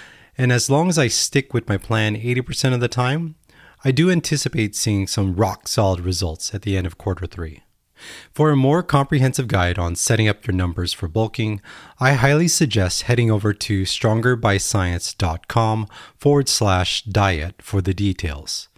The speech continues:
The guys and gals that run that platform are really top-notch, and their diet article is a must-read. It balances the science with the practical approach of things,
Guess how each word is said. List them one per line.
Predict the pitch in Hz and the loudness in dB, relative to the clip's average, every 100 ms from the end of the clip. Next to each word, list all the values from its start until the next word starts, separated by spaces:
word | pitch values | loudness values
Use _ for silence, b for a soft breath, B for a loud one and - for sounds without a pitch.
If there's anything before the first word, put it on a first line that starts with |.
| B B B B B | B B B B B
The | 127 | 2
guys | 139 151 147 | 4 4 4
and | 151 | 4
gals | 123 113 107 | 4 2 2
that | 107 95 | 0 0
run | 92 101 101 | 2 2 2
that | 95 90 | 0 -2
platform | - 85 85 - 87 92 | -4 -4 -4 -6 -4 -4
are | 107 101 95 | -2 0 2
really | 123 156 151 | 2 2 0
top-notch, | 110 92 - 82 80 - 117 | 0 -2 -2 -6 -6 -10 -6
and | 117 104 | -2 0
their | 101 | 2
diet | 117 123 156 | 2 2 0
article | 110 98 95 101 92 90 | -2 -4 -2 -2 -4 -4
is | 90 92 | -4 -2
a | 90 | -2
must-read. | 92 90 - 87 76 82 - _ B B B B B | -2 -2 -4 -8 -12 -14 -20 _ B B B B B
It | 135 117 | 0 2
balances | 101 98 113 117 135 127 | 2 4 2 0 -2 -2
the | 113 98 | -2 -2
science | 90 - 87 90 117 - - | -2 -2 0 0 0 -2 -6
with | - | -4
the | 95 | -4
practical | - 101 92 - 107 92 | -2 -2 -2 -2 -2 0
approach | 82 - 101 - | -2 -2 -2 0
of | 131 | 0
things, | 139 143 143 | 0 0 -2